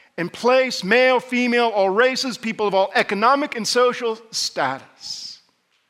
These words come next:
If we cut to the end, not of the sermon, but, uh, the point that I'm trying to make here, um, <laughs> to the last book of the Bible, but we're almost done. Um, last book of the Bible, listen to who is standing around the throne, okay?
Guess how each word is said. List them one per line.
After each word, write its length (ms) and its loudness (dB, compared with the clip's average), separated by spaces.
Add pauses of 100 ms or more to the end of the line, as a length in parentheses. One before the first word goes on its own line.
(1120)
If 80 -14
we 80 -4
cut 300 -4
to 60 -4
the 140 0
end, 340 2 (1400)
not 160 0
of 60 -4
the 60 -14
sermon, 340 -4 (320)
but, 400 -6 (160)
uh, 200 -4
the 100 -8
point 260 0
that 80 0
I'm 80 -2
trying 220 2
to 40 -4
make 220 2
here, 220 -4 (280)
um, 240 2 (300)
<laughs> 300 -18
to 80 2
the 120 4
last 460 4
book 160 2
of 60 4
the 40 6
Bible, 640 2 (600)
but 100 -6
we're 160 4
almost 280 2
done. 280 0 (260)
Um, 420 -2 (280)
last 420 2
book 140 0
of 40 0
the 60 0
Bible, 460 2
listen 760 0
to 120 -2
who 300 -2
is 120 2
standing 600 2
around 360 2
the 60 -4
throne, 420 -2
okay? 420 0